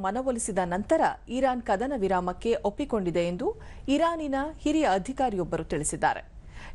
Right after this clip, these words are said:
ಇದಕ್ಕೂ ಮುನ್ನ ಕತಾರ್ನಲ್ಲಿರುವ ಅಮೆರಿಕದ ಅಲ್ ಉದೈದ್ ವಾಯುನೆಲೆಯ ಮೇಲೆ ಇರಾನ್ ಬ್ಯಾಲಿಸ್ಟಿಕ್ ಕ್ಷಿಪಣಿ ದಾಳಿ ನಡೆಸಿತು.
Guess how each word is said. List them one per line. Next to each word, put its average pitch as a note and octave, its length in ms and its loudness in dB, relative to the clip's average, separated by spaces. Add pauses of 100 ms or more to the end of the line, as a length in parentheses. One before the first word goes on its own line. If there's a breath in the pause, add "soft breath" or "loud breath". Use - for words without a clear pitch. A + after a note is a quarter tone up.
ಇದಕ್ಕೂ E4 360 2
ಮುನ್ನ D#4+ 160 0 (240)
ಕತಾರ್ನಲ್ಲಿರುವ A3 760 0 (380)
ಅಮೆರಿಕದ C4 540 0 (640 loud breath)
ಅಲ್ D#4 160 2 (140)
ಉದೈದ್ G#3+ 360 2 (140)
ವಾಯುನೆಲೆಯ G3+ 480 2 (100)
ಮೇಲೆ C4 220 2 (280)
ಇರಾನ್ B3+ 300 2 (160)
ಬ್ಯಾಲಿಸ್ಟಿಕ್ B3 500 0
ಕ್ಷಿಪಣಿ A3+ 340 -2 (100)
ದಾಳಿ G#3+ 240 0
ನಡೆಸಿತು. D3+ 380 -6